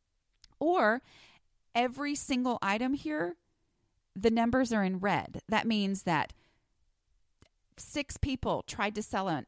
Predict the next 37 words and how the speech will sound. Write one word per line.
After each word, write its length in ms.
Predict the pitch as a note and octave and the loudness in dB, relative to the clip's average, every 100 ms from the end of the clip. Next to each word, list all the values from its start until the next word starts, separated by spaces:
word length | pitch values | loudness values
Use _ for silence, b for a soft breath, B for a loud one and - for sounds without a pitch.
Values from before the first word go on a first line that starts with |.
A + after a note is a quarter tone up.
| - | -12
sell 340 | - A#3 A#3+ | -4 0 0
an 160 | - F#3+ | -2 -4
item 280 | F#3+ G3+ A3+ | -4 -4 -2
like 220 | A#3 - | -4 -4
this 320 | A#3+ C4 - - | -4 -4 -6 -8
in 120 | G3 | -6
the 80 | F#3 | -2
last 340 | F3+ G3+ - | -2 -2 -4
month, 360 | G3 A3 A#3 - - | -4 -4 -6 -14 -4
and 300 | E3+ D#3 - - | -2 -2 -6 -10
nobody 580 | D#3 E3 F3+ F#3+ A3 A3+ - | -6 -2 2 2 0 -2 -6
even 200 | G3 G3+ | -6 -6
sold 300 | - D#3 C#3+ | -4 -6 -6
it. 260 | - - - _ _ _ | -10 -14 -20 _ _ _
They 220 | E3+ F#3+ E3+ | 0 0 0
just 500 | - F#3+ E3+ - G3+ | -2 0 0 -2 -6
wasted 380 | F3+ F3+ F3+ | -6 -6 -6
their 140 | F3 E3 | -4 -6
time 260 | - E3 | -6 -6
and 100 | D#3 | -4
money. 300 | D#3+ D#3 - B B B | -4 -6 -8 B B B
And 160 | G3+ G#3 | -4 0
that 240 | A#3 A#3 | 0 -2
can 120 | - F4+ | -4 -4
help 300 | C#4 A#3+ A3 | -2 -4 -4
you 120 | G3 | -6
really 420 | F#3 A#3+ B3+ B3+ | -4 -4 -2 -4
get 220 | G#3+ A3 - | -4 -2 2
over 320 | G3 F3 E3 | 2 2 -2
some 220 | - G3 | -2 -4
of 100 | F#3 | -2
that 180 | E3+ - | -4 -4
value 480 | E3 E3 D#3+ G3+ A3+ | -2 0 0 -2 -6
perception 580 | - B3+ A#3 - B3 A3+ | -4 -4 -4 -6 -6 -4
that 120 | A3+ | -4
you 100 | A3+ | -6
have 360 | A3 A3 A3 | -4 -2 -4